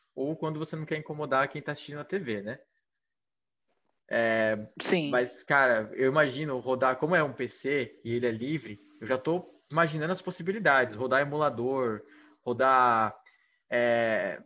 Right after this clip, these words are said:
Speaker 1: dá pra rodar sessenta e quatro, com essas configurações aqui vai dar pra rodar tranquilo o emulador de sessenta e quatro, PlayStation um, Mega Drive, Super Nintendo. Eu já pensei nisso, na hora que eu vi eu falei, "Tá, legal, eu vou poder jogar os jogos da Steam, mas eu também vou poder jogar os emuladores."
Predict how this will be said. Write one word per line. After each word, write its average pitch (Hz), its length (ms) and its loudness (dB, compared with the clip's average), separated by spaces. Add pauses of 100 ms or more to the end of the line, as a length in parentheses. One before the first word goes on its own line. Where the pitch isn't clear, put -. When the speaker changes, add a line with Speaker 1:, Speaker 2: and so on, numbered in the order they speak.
(360)
Speaker 1:
dá 127 280 0
pra 143 100 0
rodar 147 180 4
sessenta 147 220 2
e - 20 -16
quatro, 135 460 4
com 139 100 -6
essas 151 200 -2
configurações 160 420 -4
aqui 156 160 -2
vai 151 80 0
dar 147 120 2
pra 143 100 -12
rodar 147 200 2 (120)
tranquilo 175 580 0
o - 80 -6
emulador 143 340 0
de 143 80 -8
sessenta 131 240 -2
e - 40 -14
quatro, 123 340 2
PlayStation 135 460 -10
um, 123 500 -8 (420)
Mega 135 280 2
Drive, 120 840 2
Super 135 320 -10
Nintendo. 123 840 -4 (380)
Eu 196 160 10
já 269 100 8
pensei 254 320 2
nisso, 226 200 0
na 180 80 4
hora 240 100 6
que 262 120 -6
eu 277 100 -2
vi 180 160 -2
eu 247 80 4
falei, 220 340 0 (220)
"Tá, 175 220 8
legal, 180 360 6
eu 139 80 8
vou 165 140 2
poder 185 160 2
jogar 180 240 4
os 185 80 4
jogos 185 200 2
da 202 80 0
Steam, 147 380 -4 (460)
mas 147 180 6
eu 170 80 6
também 233 380 8
vou 233 100 8
poder 208 280 6
jogar 185 360 6
os 185 80 4
emuladores." 180 680 2